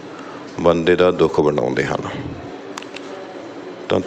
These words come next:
ਧੀ ਕਹਿੰਦੀ ਹੈ ਕਿ "ਮੇਰੀ ਦੁਨੀਆ ਮੇਂ ਇਤਨੀ ਜੋ ਸ਼ੋਹਰਤ ਹੈ, ਮੇਰੇ ਪਿਤਾ ਕੀ ਬਦੌਲਤ ਹੈ।" ਤਾਂ ਫਿਰ ਇੱਕ ਪਿਤਾ ਦਾ ਸੀਨਾ ਜੋ ਗਰਭ ਨਾਲ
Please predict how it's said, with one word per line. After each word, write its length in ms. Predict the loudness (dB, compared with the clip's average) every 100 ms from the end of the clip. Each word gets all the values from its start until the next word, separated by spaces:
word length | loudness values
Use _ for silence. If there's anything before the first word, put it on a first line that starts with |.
| 4
ਧੀ 260 | 6 6 6
ਕਹਿੰਦੀ 400 | 6 6 6 6
ਹੈ 80 |
ਕਿ 240 | 6 6 6
"ਮੇਰੀ 460 | 6 4 6 6
ਦੁਨੀਆ 420 | 4 4 6 4 4
ਮੇਂ 200 | 4 2
ਇਤਨੀ 380 | 0 0 2 4
ਜੋ 140 | 6 4
ਸ਼ੋਹਰਤ 580 | 4 4 6 6 6
ਹੈ, 240 | 6 6 6
ਮੇਰੇ 260 | 4 4
ਪਿਤਾ 360 | 4 2 4 2
ਕੀ 160 | 4 2
ਬਦੌਲਤ 460 | 4 4 4 0
ਹੈ।" 240 | -2 -2 -6 -12 -16 -14 -14 -12 -2
ਤਾਂ 120 | 0
ਫਿਰ 180 | 4 6
ਇੱਕ 240 | 6 4
ਪਿਤਾ 360 | 4 4 6 6
ਦਾ 200 | 6 6
ਸੀਨਾ 460 | 4 0 2 2
ਜੋ 160 | 2 2
ਗਰਭ 260 | 4 2 2
ਨਾਲ 280 | 4 2